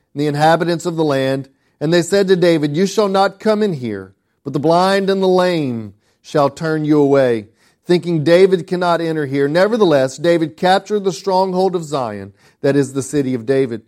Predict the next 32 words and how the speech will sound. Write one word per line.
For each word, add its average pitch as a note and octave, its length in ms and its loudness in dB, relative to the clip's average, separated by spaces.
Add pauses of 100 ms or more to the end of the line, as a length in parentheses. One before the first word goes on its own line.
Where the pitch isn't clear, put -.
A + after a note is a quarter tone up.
(640)
And D3 80 -2
David G3 300 2
said A3 220 4
on G#3+ 140 0
that G3 200 0
day, D#3+ 220 4
"Whoever F#3 340 4
would G3 140 4
strike G3 400 0
the G3 60 -2
Jebusites, D#3+ 720 0
let E3+ 140 2
him D#3+ 100 -2
reach F3 280 0
the E3+ 100 -4
lame F#3 360 2
and G3 100 0
the F#3 40 0
blind E3+ 480 2
who D3+ 120 0
are D#3 100 2
hated D#3 480 0
by C#3+ 180 2
David's D#3 440 0
soul D3 500 4 (720)
through D#3 140 2
the C#3+ 80 0
water D3+ 400 2
tunnel." G#2+ 360 -10
Therefore C#3+ 520 -2
they D3 160 -2
say A2+ 560 -4